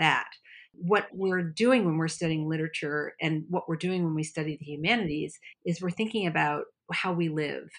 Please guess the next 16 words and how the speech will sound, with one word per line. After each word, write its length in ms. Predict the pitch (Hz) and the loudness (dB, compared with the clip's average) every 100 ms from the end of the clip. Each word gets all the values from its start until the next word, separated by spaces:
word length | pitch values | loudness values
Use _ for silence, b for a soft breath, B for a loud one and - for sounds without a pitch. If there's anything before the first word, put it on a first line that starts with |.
| - b b | -20 b b
and 320 | 170 151 156 - - - - - | 0 0 -4 -10 -12 -12 -16 -6
what 220 | 185 190 | 0 0
does 120 | 185 | 0
it 140 | 175 165 | -2 2
mean 240 | 165 165 | 2 2
to 80 | 160 | -2
be 120 | 156 | -4
alive 580 | 151 143 143 139 139 135 - | -2 0 0 0 -4 -8 -8
and 320 | 151 135 143 - b b - | -6 -4 -8 -12 b b -4
what 220 | 175 190 | 0 2
are 320 | 196 180 - - | 2 0 -2 -4
the 160 | 175 165 - | -2 -2 -6
possibilities 840 | - 196 175 170 175 170 151 143 143 | -2 -2 -2 0 2 2 0 -2 -6
of 100 | 147 | -6
the 60 | |
human, 460 | 151 160 147 - | -4 -4 -4 -6